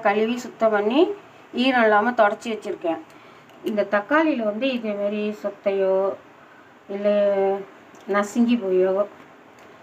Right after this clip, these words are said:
இதெல்லாம் இருக்கு பாருங்க. இதே மாதிரிலாம் இருந்ததுனாக்கா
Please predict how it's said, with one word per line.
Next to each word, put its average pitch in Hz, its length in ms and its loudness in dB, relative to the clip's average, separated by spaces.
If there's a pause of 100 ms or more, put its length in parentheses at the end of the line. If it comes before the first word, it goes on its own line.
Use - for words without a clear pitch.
(160)
இதெல்லாம் 190 280 2
இருக்கு - 240 -8
பாருங்க. 165 240 -8 (1040)
இதே 196 160 0
மாதிரிலாம் 202 400 0 (220)
இருந்ததுனாக்கா 208 680 0